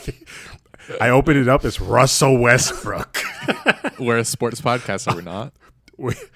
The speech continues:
Speaker 2: we follow forty-eight people. One of them's Russell Westbrook.
Speaker 1: <laughs>
Speaker 2: And his, he just posted four hours ago in his Wizards threads. So
Speaker 1: Maybe it was
Speaker 2: this
Speaker 1: ti-
Speaker 2: is Russell Westbrook <laughs> as a Wizard player.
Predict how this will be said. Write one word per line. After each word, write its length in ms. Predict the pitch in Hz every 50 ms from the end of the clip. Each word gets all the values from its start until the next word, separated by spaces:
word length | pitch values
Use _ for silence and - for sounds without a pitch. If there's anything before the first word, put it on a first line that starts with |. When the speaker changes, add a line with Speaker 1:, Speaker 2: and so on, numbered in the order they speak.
| - - -
Speaker 2:
we 180 | - 117 120 123
follow 360 | - - 120 123 123 120 110 101
forty-eight 520 | - - 110 117 120 110 110 113 110 -
people. 280 | - 113 107 - 101 92
One 140 | 95 95 101
of 100 | 107 98
them's 220 | 98 92 87 -
Russell 540 | 807 - 466 - - 440 - - - 381 392
Westbrook. 360 | - 392 - - - 131 - 392
Speaker 1:
<laughs> 100 | 403 - - - - - 381 392 - - - - - 381 - - - 120 - 349 381 359 - - -
Speaker 2:
And 520 | 117 117 123 120 - - 349 349 339 381 - _ _ -
his, 420 | 131 120 110 101 - - - 127 - - - -
he 140 | - 110 104
just 240 | 98 120 110 - -
posted 480 | 143 117 117 110 - - 110 101 90
four 220 | - - 113 107 101
hours 280 | 101 107 107 104 95 95
ago 260 | 92 92 90 90 90
in 60 | 90 85
his 220 | 92 95 82 80
Wizards 480 | 80 85 95 98 90 92 87 82 - -
threads. 640 | - - 92 87 87 85 82 82 80 - - - _
So 400 | - - - 90 87 85 82 -
Speaker 1:
Maybe 220 | - 107 110 117 120
it 40 | 120
was 180 | 120 117 -
Speaker 2:
this 180 | - 110 117 -
Speaker 1:
ti- 60 | 147
Speaker 2:
is 200 | 135 127 113 107 131 - -
Russell 440 | - 113 131 147 139 - 165 147 139
Westbrook 640 | 143 151 151 - - - 120 113 113 113 - - 415 - - - - 719
<laughs> 220 | 679 - - -
as 220 | 101 117 120 117 127
a 40 | 123
Wizard 500 | 120 123 139 135 120 113 123 107 90 -
player. 400 | - 107 101 95 92 90 92 95